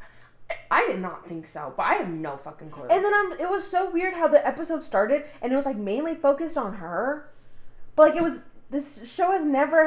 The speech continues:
Speaker 2: ever, ever, ever been focused on her.
Speaker 1: It was focused on Val for, like, a very
Speaker 2: Yeah, when
Speaker 1: brief
Speaker 2: she was
Speaker 1: time.
Speaker 2: getting with Archie, but that was
Speaker 1: But,
Speaker 2: it.
Speaker 1: yeah. That was so weird to me.
Speaker 2: I don't fucking know. But that is it.
Speaker 1: Yeah.
Speaker 2: Ugh.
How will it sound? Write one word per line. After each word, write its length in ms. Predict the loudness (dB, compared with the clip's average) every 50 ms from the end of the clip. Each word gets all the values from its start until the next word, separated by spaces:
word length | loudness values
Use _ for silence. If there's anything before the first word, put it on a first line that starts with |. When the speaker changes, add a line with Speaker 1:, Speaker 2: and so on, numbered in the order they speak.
| 4 2
Speaker 2:
ever, 320 | 2 4 6 4 4 4 0
ever, 520 | 0 0 0 0 0 0 0 -2 -4 -10 -14 -10 -6
ever 520 | -4 -4 -4 2 4 4 4 4 2 0
been 200 | 0 -2 -2 -2
focused 340 | -2 -4 -4 -4 -4 -6 -6
on 120 | -6 -6 -6
her. 280 | -6 -8 -10 -12 -16 -20 -20 -14 -2
Speaker 1:
It 140 | 0 2 4
was 160 | 4 4 4
focused 320 | 4 2 2 2 0 0 0
on 240 | 0 0 0 0
Val 280 | 0 2 2 4 2 2
for, 100 | 0 0
like, 160 | -4 -4 -4 -6
a 60 | -8
very 360 | -8 -6 -4 -2 -2 -2 -4 -6 -8 -8
Speaker 2:
Yeah, 200 | 0 4 4 6
when 80 | 6 6 4
Speaker 1:
brief 100 | 2 2
Speaker 2:
she 80 | 2 0
was 80 | 0 2
Speaker 1:
time. 80 | 4 4
Speaker 2:
getting 180 | 4 6 6 4
with 200 | 0 0 -2 -2
Archie, 360 | -2 -2 -2 -2 -4 -8 -8
but 140 | -8 -2 0
that 100 | 2 4
was 120 | 4 2
Speaker 1:
But, 100 | 2 0
Speaker 2:
it. 300 | 0 0 0 -2 -4 -8 -10
Speaker 1:
yeah. 160 | -10 -10 -10 -10 -14 -20 -20 -20 -20 _ -20 -20 -16 -8
That 140 | -4 -4 -2
was 140 | -4 -4 -8
so 300 | -14 -10 -6 -2 -2 -2
weird 280 | -2 -4 -6 -10 -12
to 60 | -14 -18
me. 120 | -20 -20 -20 -20 -14 -6
Speaker 2:
I 160 | -2 -2 -2 -2
don't 140 | -4 -8 -14
fucking 300 | -18 -18 -18 -18 -16 -14
know. 200 | -14 -14 -12 -10 -10 -10 -10 -12 -14 -14 -14 -8 -6
But 100 | 0 2
that 160 | 4 4 4
is 120 | 4 2 2
it. 340 | 2 0 0 0 -4 -10 -10 -4
Speaker 1:
Yeah. 300 | 0 0 0 0 -2 -4 -8 -16 -20 -20 -18 -16 -14 -14 -16 -16 -8 0
Speaker 2:
Ugh. 320 | 4 4 6 6 6 4